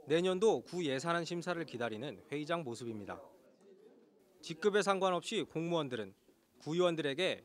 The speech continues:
내년도 집행부 예산안의 협조를 요청하는 모습을 쉽게 찾아볼 수 있습니다.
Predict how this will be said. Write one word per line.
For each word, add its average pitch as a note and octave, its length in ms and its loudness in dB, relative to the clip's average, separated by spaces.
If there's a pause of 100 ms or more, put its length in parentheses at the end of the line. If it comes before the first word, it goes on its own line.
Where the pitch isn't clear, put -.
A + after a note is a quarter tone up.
(120)
내년도 E3 420 0
집행부 E3+ 480 -2
예산안의 C3+ 540 0
협조를 A#2 500 -4
요청하는 A2+ 520 -4
모습을 G#2 520 -10
쉽게 - 360 -6
찾아볼 E3 420 -6
수 D#3 120 -12
있습니다. G#2 400 -10